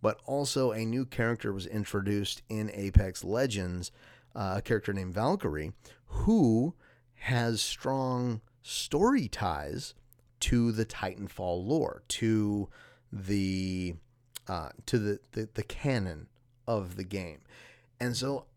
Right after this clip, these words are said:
I've played Apex. I've been playing Apex for a long time. However,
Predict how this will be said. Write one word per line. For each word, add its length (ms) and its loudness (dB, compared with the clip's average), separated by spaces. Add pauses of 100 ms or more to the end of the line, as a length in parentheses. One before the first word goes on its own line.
(680)
I've 200 0
played 240 0
Apex. 520 0
I've 140 -2
been 120 0
playing 280 -2
Apex 380 -4
for 140 0
a 60 4
long 460 0
time. 580 -6 (380)
However, 600 -2